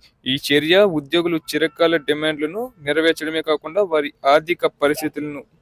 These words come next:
మెరుగుపరిచేందుకు తోడ్పడనుంది. అసలు డిఏ బకాయిలు అంటే ఏంటి?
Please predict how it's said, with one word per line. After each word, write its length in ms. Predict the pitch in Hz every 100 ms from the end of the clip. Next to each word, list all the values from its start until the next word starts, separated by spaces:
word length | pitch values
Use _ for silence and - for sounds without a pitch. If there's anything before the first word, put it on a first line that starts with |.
| -
మెరుగుపరిచేందుకు 720 | 180 175 180 165 175 165 -
తోడ్పడనుంది. 840 | 147 - 147 - - 156 151 143 - _ _ _ _ -
అసలు 240 | 147 180
డిఏ 400 | 151 139 151 196
బకాయిలు 580 | 202 160 151 175 180 175 151
అంటే 240 | 151 175
ఏంటి? 440 | 147 135 143 -